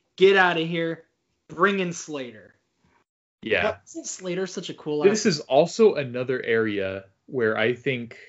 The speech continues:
Speaker 2: you can trade down because I don't think Philadelphia is gonna take a lineman.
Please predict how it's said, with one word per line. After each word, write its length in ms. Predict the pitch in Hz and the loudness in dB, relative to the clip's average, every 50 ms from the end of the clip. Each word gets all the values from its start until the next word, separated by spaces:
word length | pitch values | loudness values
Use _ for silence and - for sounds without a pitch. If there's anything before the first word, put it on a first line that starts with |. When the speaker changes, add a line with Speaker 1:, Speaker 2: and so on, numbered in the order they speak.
| _ _ _ | _ _ _
Speaker 2:
you 120 | 143 139 | -10 -8
can 180 | 135 - 127 113 | -6 -6 -6 -6
trade 380 | 110 - - 156 151 143 120 107 | -6 0 2 4 4 4 0 0
down 340 | 131 120 107 98 90 87 92 | 0 0 0 0 -2 -6 -10
because 340 | 98 113 107 123 120 107 - | -12 -12 -4 -4 -4 -4 -2
I 120 | - 104 104 | -2 0 0
don't 160 | 120 139 139 | 0 0 -2
think 180 | - 143 139 - | -4 -6 -6 -6
Philadelphia 640 | - - 139 139 143 131 127 117 113 113 - 127 | 0 2 4 4 6 6 4 2 2 0 -2 -6
is 80 | 113 107 | -6 -4
gonna 140 | 117 113 107 | -4 -6 -4
take 220 | - 120 113 - | -2 -4 -4 -2
a 40 | 127 | -2
lineman. 540 | 110 101 95 95 95 95 98 95 101 104 | -2 -2 -2 -4 -4 -6 -6 -8 -8 -10